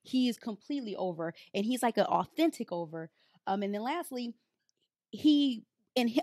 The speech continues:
all his promos, although, although he cries within the first few seconds, he does something that makes the, make the fan just completely feel empathetic to him and brings them in emotionally. So just from those factors alone, that has been an incredible build.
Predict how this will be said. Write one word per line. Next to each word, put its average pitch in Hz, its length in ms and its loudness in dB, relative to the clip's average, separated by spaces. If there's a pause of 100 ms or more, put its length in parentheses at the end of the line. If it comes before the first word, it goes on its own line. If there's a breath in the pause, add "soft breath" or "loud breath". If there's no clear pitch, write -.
all 294 160 6
his 302 180 2
promos, 226 320 4
although, 226 300 0
although 247 280 10
he 247 120 4
cries 240 380 2
within 233 200 0
the 226 60 2
first 247 260 0
few 233 100 -2
seconds, 247 440 -2 (180 loud breath)
he 254 200 0
does 277 340 4
something - 600 -2 (380 soft breath)
that 208 160 4
makes 233 280 -2
the, 196 120 -8 (260)
make 233 360 -2
the 240 80 -6
fan 208 720 -2
just 202 160 -10
completely 226 540 -4
feel 226 280 2 (100)
empathetic 220 600 2
to 208 160 0
him 180 240 -2 (240 loud breath)
and 202 160 -4
brings 220 240 0
them 208 160 2
in 185 100 2
emotionally. 185 600 -2 (320 soft breath)
So 196 240 0 (120)
just 233 280 -4
from 214 180 4
those 214 280 4
factors 226 360 0
alone, 220 460 2 (560)
that 233 260 4
has 208 240 0
been 185 360 2
an 185 120 0
incredible 180 540 0
build. 160 340 -2